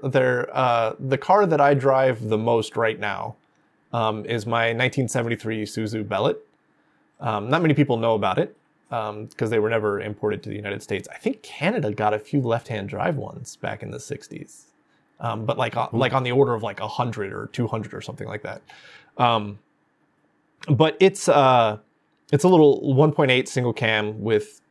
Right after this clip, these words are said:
Speaker 1: twin Mikuni side drafts hanging off of it. Um, and so, like, when, when you start it, it clatters for a little bit until the oil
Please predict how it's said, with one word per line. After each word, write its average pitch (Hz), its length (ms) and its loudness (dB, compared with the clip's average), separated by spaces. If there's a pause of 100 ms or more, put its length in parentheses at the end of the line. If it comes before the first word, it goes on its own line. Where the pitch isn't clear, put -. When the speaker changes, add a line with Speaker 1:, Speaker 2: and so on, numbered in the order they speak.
(140)
Speaker 1:
twin 131 340 2
Mikuni 120 340 -2
side 117 240 0
drafts 104 280 -2
hanging 107 240 -4
off 107 200 -6
of 101 100 -8
it. 98 180 -8 (460)
Um, 110 420 0
and 120 160 -4
so, 127 120 4
like, 120 180 0
when, 123 180 -4
when 120 160 -2
you 120 60 -2
start 131 380 2
it, 123 100 2
it 113 140 -4
clatters 120 460 2
for 120 120 -4
a 117 60 0
little 113 180 -2
bit 110 260 0
until 110 240 -2
the 107 80 0
oil 110 460 0